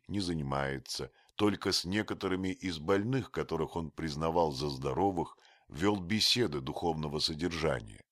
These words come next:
советуя вести себя скромно, помогать друг другу.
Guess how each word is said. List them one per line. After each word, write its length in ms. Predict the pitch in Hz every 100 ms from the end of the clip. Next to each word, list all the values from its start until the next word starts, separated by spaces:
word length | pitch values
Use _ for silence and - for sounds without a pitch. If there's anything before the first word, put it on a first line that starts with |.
| _ _ -
советуя 600 | - 76 98 120 117 107
вести 380 | 101 101 - 127
себя 300 | 113 98 95
скромно, 800 | - - 76 90 92 87 80 - _
помогать 600 | - 73 69 62 65 73 65
друг 260 | 69 69
другу. 480 | 67 69 65 62